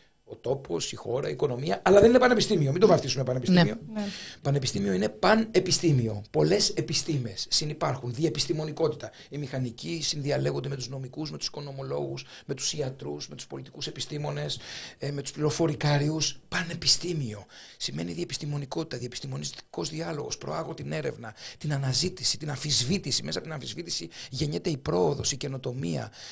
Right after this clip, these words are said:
Speaker 1: η ουσία των πραγμάτων. Αυτό είναι πανεπιστήμιο.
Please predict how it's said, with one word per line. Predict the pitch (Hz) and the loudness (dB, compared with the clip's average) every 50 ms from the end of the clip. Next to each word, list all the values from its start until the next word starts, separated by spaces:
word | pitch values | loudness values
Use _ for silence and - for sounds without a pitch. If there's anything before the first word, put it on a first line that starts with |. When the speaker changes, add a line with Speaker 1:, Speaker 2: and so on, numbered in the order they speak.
| - - - _ _ | -16 -18 -20 _ _
Speaker 1:
η | 131 135 127 | -10 -8 -2
ουσία | - - - - 160 151 147 | 2 2 2 2 2 -2 -4
των | 143 127 | -6 -6
πραγμάτων. | 127 123 113 104 107 101 87 - - - _ _ _ _ _ | -8 -8 -10 -10 -10 -12 -12 -14 -18 -20 _ _ _ _ _
Αυτό | _ - - | _ -14 -12
είναι | 104 98 | -10 -10
πανεπιστήμιο. | - - - - - - - - - | -12 -14 -16 -14 -14 -14 -16 -16 -20